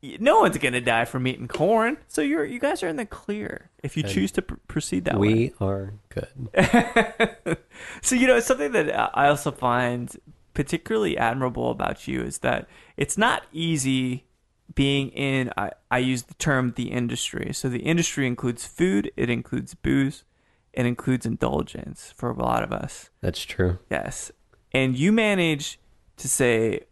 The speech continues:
Speaker 1: "Fuck all that indulgence," even though I'm sure you indulge 'cause we're drinking mezcal right now, which we'll talk about in a second. But how do you manage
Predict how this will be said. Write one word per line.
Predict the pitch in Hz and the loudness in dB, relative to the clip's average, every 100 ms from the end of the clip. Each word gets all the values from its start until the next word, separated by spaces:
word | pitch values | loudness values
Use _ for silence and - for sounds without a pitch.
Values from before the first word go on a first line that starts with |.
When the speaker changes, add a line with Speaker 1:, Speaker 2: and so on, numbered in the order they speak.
| _ _ _ _ - | _ _ _ _ -4
Speaker 1:
"Fuck | - 170 214 | 0 2 4
all | 175 | 4
that | 143 127 | 4 2
indulgence," | 120 120 117 - 85 - - | 2 2 2 0 -6 -6 -2
even | 208 247 170 | 2 4 4
though | 139 | 4
I'm | 120 | 2
sure | - 113 | 0 0
you | 113 | 2
indulge | 113 113 113 - | 0 0 -2 -2
'cause | 135 | -4
we're | 117 | -4
drinking | - 98 104 | -6 -4 -2
mezcal | 104 - - 82 - | -4 -4 -4 -4 -4
right | - - | -4 -4
now, | - - | -6 -4
which | - - | -4 -4
we'll | 120 | -8
talk | - - | -6 -6
about | 92 | -6
in | |
a | - | -2
second. | 139 117 - _ - | -2 -4 -12 _ 4
But | 214 - - - _ _ _ _ _ _ _ _ _ - | 6 4 -2 -20 _ _ _ _ _ _ _ _ _ -8
how | - 151 190 - - - | 0 4 4 2 -4 -12
do | - | -6
you | 110 | -2
manage | 104 113 107 - | 0 0 -2 -4